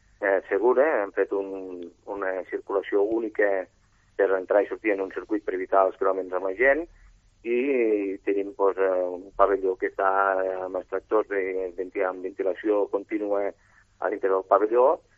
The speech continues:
i també hi ha moltes coses que són a l'exterior, que aquestes no porten cap problema, i el que volem és que la gent pugui gaudir d'una fira dintre de, de la pandèmia amb normalitat i seguretat,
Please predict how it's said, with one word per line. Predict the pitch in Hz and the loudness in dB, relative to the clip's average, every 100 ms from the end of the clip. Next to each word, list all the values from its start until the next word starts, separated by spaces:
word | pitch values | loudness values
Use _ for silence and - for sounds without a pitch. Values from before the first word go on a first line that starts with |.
| _ | _
i | - - | -6 -4
també | 98 | 0
hi | 92 | 0
ha | |
moltes | 98 98 | 0 -2
coses | - 90 90 | -2 -2 -4
que | 107 | -6
són | 95 | -4
a | 85 | -4
l'exterior, | 85 _ 87 95 - | -6 _ -6 -4 -4
que | 78 | -6
aquestes | 82 85 | -8 -8
no | - | -8
porten | 95 90 | -8 -6
cap | 92 - | -6 -2
problema, | 101 117 113 156 - _ _ _ | 2 2 2 -2 -6 _ _ _
i | 101 | -8
el | |
que | - | -4
volem | 90 90 92 | -2 0 -2
és | 92 | -6
que | - 98 | -6 -4
la | 90 | -4
gent | 90 95 | -4 -6
pugui | 107 101 | -6 -2
gaudir | 95 92 104 92 | -2 -2 -4 -4
d'una | 90 87 92 90 | -6 -6 -6 -6
fira | - 104 95 | -4 -2 -2
dintre | 98 95 95 | -4 -4 -2
de, | 95 90 | 0 -2
de | 90 95 | -2 -2
la | - | -2
pandèmia | 98 104 120 - | 0 0 0 -4
amb | 101 95 | -8 -6
normalitat | 95 90 92 92 120 127 - | -6 -2 -4 0 2 2 0
i | - | -8
seguretat, | - 92 92 - 120 | -6 -6 -4 0 0